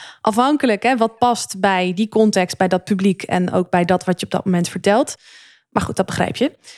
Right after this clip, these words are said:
Ehm, ander voorbeeld van vermaak is dat je iets kan doen met kleding. Ik heb hier een keer een aparte podcast over opgenomen. Als je nu denkt, "Hè, kleding?" Ik heb het dan niet over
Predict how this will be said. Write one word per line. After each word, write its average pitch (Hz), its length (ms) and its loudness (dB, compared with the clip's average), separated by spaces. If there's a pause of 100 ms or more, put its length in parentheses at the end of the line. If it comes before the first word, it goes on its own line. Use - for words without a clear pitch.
(160)
Ehm, 262 440 2
ander 339 340 2
voorbeeld 214 500 0
van 190 220 0
vermaak 196 560 0
is 190 520 2
dat 202 200 -2
je - 60 -6
iets - 160 -4
kan 202 160 2
doen 185 140 2
met 180 160 0
kleding. 208 560 2 (180)
Ik 208 120 -4
heb 190 120 2
hier 185 120 2
een 185 100 2
keer 180 200 0
een 180 120 0
aparte 190 380 -2
podcast 294 640 0
over 226 220 0
opgenomen. 196 720 0 (340)
Als - 80 -8
je - 60 0
nu 202 120 6
denkt, 185 260 0
"Hè, 208 200 2 (120)
kleding?" 233 540 2 (420)
Ik 233 120 0
heb 254 120 2
het 247 100 -4
dan 226 140 4
niet 262 240 4
over 208 380 2